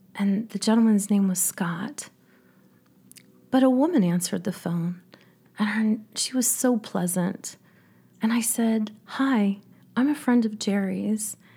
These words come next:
and I'm just wondering if she's around." And she said,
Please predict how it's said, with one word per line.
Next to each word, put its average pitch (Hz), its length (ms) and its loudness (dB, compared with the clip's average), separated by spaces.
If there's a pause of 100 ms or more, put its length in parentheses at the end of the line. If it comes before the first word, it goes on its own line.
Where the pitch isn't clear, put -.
(240)
and 220 100 -4
I'm 294 140 0
just - 320 -2
wondering 226 840 0 (160)
if 208 120 -4
she's 220 520 -4 (200)
around." 214 680 0 (880)
And 262 120 2
she 277 140 0
said, 254 440 -2